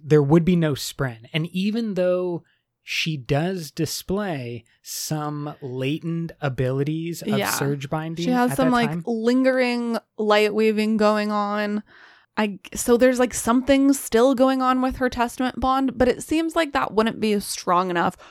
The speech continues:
Speaker 2: for the strength of the shocked reaction that we see from Hoid.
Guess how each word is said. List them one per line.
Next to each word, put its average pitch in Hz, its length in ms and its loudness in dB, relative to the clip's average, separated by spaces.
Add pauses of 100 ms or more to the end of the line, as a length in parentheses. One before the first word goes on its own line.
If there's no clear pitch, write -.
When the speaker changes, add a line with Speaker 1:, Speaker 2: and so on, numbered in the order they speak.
Speaker 2:
for 254 220 4
the 214 140 4
strength 220 960 -2 (320)
of 202 240 2
the 185 100 2
shocked - 640 -2
reaction 175 580 0
that 170 160 -2
we 180 220 -4
see 170 480 -4
from 175 280 -4
Hoid. 185 540 -4